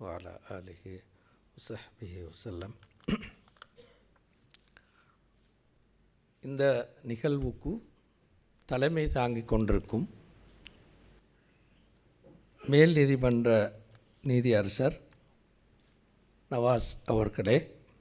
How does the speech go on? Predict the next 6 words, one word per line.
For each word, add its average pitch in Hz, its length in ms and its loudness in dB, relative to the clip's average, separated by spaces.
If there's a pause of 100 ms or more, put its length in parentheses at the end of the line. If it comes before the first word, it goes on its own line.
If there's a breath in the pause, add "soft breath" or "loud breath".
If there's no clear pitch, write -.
(1300)
இந்த 131 220 4
நிகழ்வில் 175 520 8
கலந்து 147 360 4
கொண்டிருக்கின்ற 120 580 -4 (4000)
பல்வேறு 147 560 8 (2750)
துறை 151 260 12